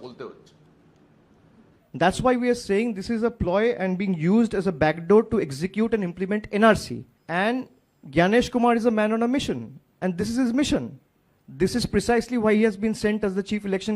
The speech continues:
Speaker 2: Commissioner। He was earlier with Mister Shah, who is now the Home Minister and the Cooperative Minister and worked as a Cooperative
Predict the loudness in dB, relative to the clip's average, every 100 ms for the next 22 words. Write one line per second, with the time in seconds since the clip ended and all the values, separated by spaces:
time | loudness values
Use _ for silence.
0 | 0 0 0 -4 -6 _ -2 4 6 8
1 | 6 6 4 4 4 2 0 -2 0 2
2 | 4 6 6 4 2 2 4 4 4 2
3 | -2 -2 -2 0 2 2 2 -2 -2 -2
4 | -2 -2 2 2 2 0 4 6 6 4